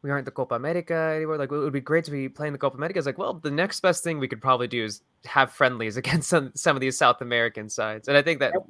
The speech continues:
Speaker 1: I
Speaker 2: We're
Speaker 1: think
Speaker 2: gonna
Speaker 1: it's
Speaker 2: see a
Speaker 1: really,
Speaker 2: lot of
Speaker 1: really
Speaker 2: it.
Speaker 1: Yeah,
Speaker 2: A
Speaker 1: and I think
Speaker 2: lot of,
Speaker 1: that's good.
Speaker 2: a lot of
Speaker 1: Yeah.
Speaker 2: South American sides we're gonna play in friendlies because of the schedule.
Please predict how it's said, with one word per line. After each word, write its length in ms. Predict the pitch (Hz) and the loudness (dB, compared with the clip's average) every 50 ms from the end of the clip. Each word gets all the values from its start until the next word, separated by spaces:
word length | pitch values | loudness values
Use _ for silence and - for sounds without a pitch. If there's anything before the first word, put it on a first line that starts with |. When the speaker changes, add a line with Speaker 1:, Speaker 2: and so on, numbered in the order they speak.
| - - | -8 -4
Speaker 1:
I 160 | - 87 120 | -2 2 6
Speaker 2:
We're 80 | 196 220 | 8 8
Speaker 1:
think 20 | |
Speaker 2:
gonna 60 | 233 226 | 8 8
Speaker 1:
it's 80 | 220 226 | 8 8
Speaker 2:
see 60 | 233 | 8
a 40 | 202 | 8
Speaker 1:
really, 60 | 196 214 | 10 8
Speaker 2:
lot 80 | 220 202 | 8 8
of 60 | 185 160 | 8 6
Speaker 1:
really 80 | 139 | 4
Speaker 2:
it. 80 | - _ _ _ _ _ _ _ _ _ _ _ _ _ _ - | 0 _ _ _ _ _ _ _ _ _ _ _ _ _ _ 0
Speaker 1:
Yeah, 200 | 143 127 113 107 151 | 0 2 2 2 0
Speaker 2:
A 40 | |
Speaker 1:
and 60 | - 139 | 2 2
I 20 | 147 | 4
think 140 | 180 190 220 | 4 6 6
Speaker 2:
lot 20 | |
of, 40 | 180 | 6
Speaker 1:
that's 120 | 160 - | 4 4
good. 120 | - 175 196 196 - | 2 0 0 0 0
Speaker 2:
a 20 | |
lot 120 | 175 170 175 180 | -2 -2 -2 -2
of 80 | 170 | 0
Speaker 1:
Yeah. 60 | 180 | 2
Speaker 2:
South 220 | 175 170 160 156 175 | 2 2 2 2 0
American 320 | 170 160 160 156 160 156 | -2 0 -2 -2 -4 -4
sides 240 | 151 151 143 143 147 | -2 0 -2 0 0
we're 80 | 147 139 | -2 -4
gonna 120 | 139 135 | -4 -6
play 200 | 131 - 143 135 | -4 -4 -4 -4
in 100 | 139 139 | -2 -4
friendlies 380 | - 147 151 170 196 220 202 156 | -4 -4 -4 -2 -2 -4 -4 -6
because 380 | 156 139 - - 143 135 131 | -8 -12 -8 -6 -6 -4 -4
of 100 | 131 123 | -6 -8
the 40 | 127 | -8
schedule. 500 | - - - 147 143 143 151 151 147 143 | -12 -6 -4 -4 -2 0 0 0 0 -2